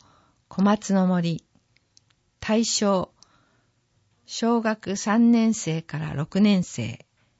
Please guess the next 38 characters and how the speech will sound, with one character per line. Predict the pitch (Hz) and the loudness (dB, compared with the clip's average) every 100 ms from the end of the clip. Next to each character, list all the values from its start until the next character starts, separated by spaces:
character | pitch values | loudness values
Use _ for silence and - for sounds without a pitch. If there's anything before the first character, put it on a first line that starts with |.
| _ _ _ _ | _ _ _ _
定 | - 220 220 | -4 0 2
員、 | 202 185 175 - _ _ _ _ _ | 2 0 -4 -8 _ _ _ _ _
各 | - - - | -8 -8 -10
回 | - 165 | -6 -6
抽 | 156 - 202 202 | -6 -6 -4 -4
選 | - 180 165 - _ | -2 -2 -2 -8 _
二 | 180 185 | -2 0
十 | 180 220 | 2 2
人。 | 190 156 - _ _ _ _ _ _ _ _ _ - | 2 0 -4 _ _ _ _ _ _ _ _ _ -2
申 | 202 233 | 2 2
し | - - | 0 -4
込 | 214 | 0
み、 | 202 185 - _ _ - - _ | 2 0 -4 _ _ -20 -20 _
八 | - - - | -18 -10 -4
月 | 226 240 - - | 0 -2 -4 -8
一 | - 220 214 | -2 -2 0
日 | 156 - 135 - _ _ | -6 -6 -12 -14 _ _
木 | 156 160 - 208 | -10 -10 -4 0
曜 | 220 208 | 2 0
か | - 156 | -2 -8
ら | 160 - _ _ _ | -8 -12 _ _ _
七 | 175 170 214 | -4 2 2
日 | 226 151 | 2 -4
水 | - - 185 180 | -6 -6 -4 0
曜 | 190 208 185 | 0 0 0
日 | 151 | -2
に、 | 151 - - _ _ _ _ - | -4 -6 -14 _ _ _ _ -4
小 | 190 | 0
松 | 220 - | 0 2
の | 226 214 | 4 4
森 | 202 180 165 | 4 2 -4
ホ | 165 - 208 | -8 -2 2
ー | |
ム | 214 190 | 2 0
ペ | 196 175 | 0 -2
ー | |
ジ | 156 139 | -2 -6
へ。 | 110 | -8